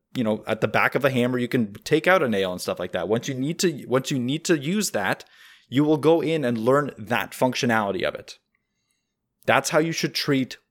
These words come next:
web technologies in the first place. Once you learn the base, like Matt and I always say, learn JavaScript, learn C S S, learn H T M L to the best of your ability so that you understand how everything runs in the front end.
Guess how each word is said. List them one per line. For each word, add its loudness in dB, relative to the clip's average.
web 2
technologies 0
in -4
the -4
first -2
place. -10
Once 0
you 6
learn 4
the 4
base, 2
like -4
Matt 0
and -2
I 4
always 2
say, 2
learn 2
JavaScript, 2
learn 2
C 2
S 2
S, 2
learn 0
H -2
T -2
M 0
L 0
to -8
the -8
best -4
of -2
your 4
ability 2
so -6
that -4
you 2
understand 2
how 4
everything -2
runs -4
in 2
the 2
front 0
end. 0